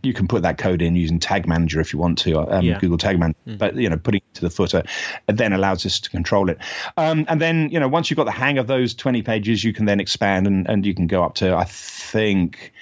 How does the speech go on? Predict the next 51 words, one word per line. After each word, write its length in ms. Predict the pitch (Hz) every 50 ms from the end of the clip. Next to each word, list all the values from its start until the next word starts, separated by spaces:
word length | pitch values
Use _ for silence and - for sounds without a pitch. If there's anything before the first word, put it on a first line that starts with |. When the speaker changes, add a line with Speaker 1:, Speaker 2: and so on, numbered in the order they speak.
| - - - - - _
Speaker 1:
we're 360 | - 98 95 95 95 95 95
starting 600 | 87 - - - - 123 113 110 - - 92 87
to 240 | - - 98 92 92
give 240 | 92 101 101 87 -
people 240 | - 87 - 98 92
up 80 | 85
to 100 | - -
ten 220 | - - 104 90 82
thousand 340 | - 87 85 85 - 90 85
pages 400 | - 90 87 82 - 87 80 -
that 100 | 87 -
they 100 | 85 85
could 220 | - - 107 90
if 100 | 87 -
they 80 | - 113
wanted 260 | 92 92 87 - -
to 80 | - 92
buy 300 | 76 87 90 92 87 82
it. 140 | 87 - -
So, 240 | - - 131 127 120 123 - - - - -
so 260 | - - 135 131 131 -
it, 180 | 165 156 - -
it, 220 | - 131 135 120 -
you 80 | 160
know, 100 | - 101
you 160 | 98 127 143
can 140 | 131 - 139
then 260 | 143 151 143 131 120
carry 340 | 110 - - 135 151 147 139
on 140 | 127 123 113
for 120 | 113 107
free 380 | 98 - - 107 101 101 101 95 101 - - _ _
with 100 | 104 87
those, 260 | 92 95 95 85 - - -
those 160 | - 92 90
pages, 320 | - - 92 90 87 98 98
or, 160 | 101 95 98
or, 360 | - 104 98 92 95 98 90 - -
you 100 | 139 110
know, 80 | 85 85
in 140 | 90 90
thirty 320 | 82 - - 107 85 - 87
dollar 240 | 87 95 92 90 87
a 40 |
month 260 | 90 92 87 80 - -
increments, 500 | 92 85 - - 92 87 85 - - -
you 80 | 90
can 100 | - 87 85
start 340 | - - 98 85 87 - - -
increasing 500 | 95 92 85 - - 90 85 - - 87
your 320 | 90 87 85 85 87 82